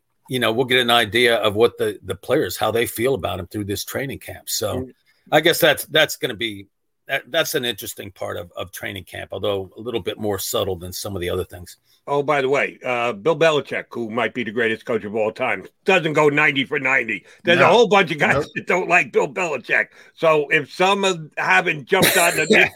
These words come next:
Speaker 2: Sirianni bandwagon yet, we, we, we'll be okay with that. I, uh, John will like the fact that I, uh, make this point, ask this question, Bob, because he, again, gets to dodge not being the negative guy.
Speaker 3: <laughs>
Speaker 2: Uh,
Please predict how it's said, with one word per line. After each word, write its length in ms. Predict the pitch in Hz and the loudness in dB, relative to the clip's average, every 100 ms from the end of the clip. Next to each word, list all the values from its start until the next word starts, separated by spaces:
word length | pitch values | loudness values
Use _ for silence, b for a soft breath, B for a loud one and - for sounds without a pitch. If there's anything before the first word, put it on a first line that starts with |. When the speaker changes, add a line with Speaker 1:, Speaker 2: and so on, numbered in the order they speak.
| 196 | -4
Speaker 2:
Sirianni 560 | 175 170 160 151 131 b b - | -2 2 2 0 -4 b b 2
bandwagon 640 | 190 196 170 165 143 147 | 4 6 6 4 4 0
yet, 200 | 135 127 - | 2 0 0
we, 160 | 180 185 | -4 -4
we, 240 | 185 214 185 190 | -4 -6 -4 0
we'll 160 | 226 | 2
be 160 | 196 185 | 4 2
okay 320 | 160 160 151 | 2 0 -2
with 160 | 131 - | -2 -6
that. 180 | 95 - b b 143 | -12 -12 b b 0
I, 240 | 170 - 185 | 2 2 4
uh, 120 | 175 | 4
John 280 | 160 208 214 | 6 4 4
will 120 | 196 | 2
like 220 | 165 160 | 2 2
the 100 | 147 | 0
fact 300 | - 143 131 | -2 -2 -2
that 100 | 147 | -4
I, 260 | 127 127 113 _ _ _ 120 | -2 -2 -4 _ _ _ -10
uh, 300 | 117 117 110 | -6 -6 -4
make 180 | 123 120 | -6 -4
this 200 | 127 - | -6 -6
point, 260 | 131 123 | -6 -4
ask 220 | 123 117 - | -2 -4 -6
this 200 | 113 - | -10 -6
question, 420 | 131 113 - 98 | -4 -4 -6 -8
Bob, 240 | 110 107 | -6 -6
because 400 | 107 - 110 90 _ _ - | -8 -8 -10 -10 _ _ -4
he, 160 | 135 | -2
again, 300 | 123 120 101 | 0 0 0
gets 280 | 98 113 - | -2 -4 -4
to 100 | 113 | -6
dodge 600 | 98 117 107 104 - - - | -2 0 0 -2 -16 -20 -4
not 240 | 127 131 | -2 -2
being 240 | 127 110 110 | -2 -4 -4
the 80 | |
negative 460 | 107 147 123 107 85 | -2 -2 0 -4 -4
guy. 220 | 107 85 - _ _ - | -10 -10 -14 _ _ -18
Speaker 3:
<laughs> 320 | - - 440 | -14 -6 -4
Speaker 2:
Uh, 340 | 123 117 113 | -2 0 0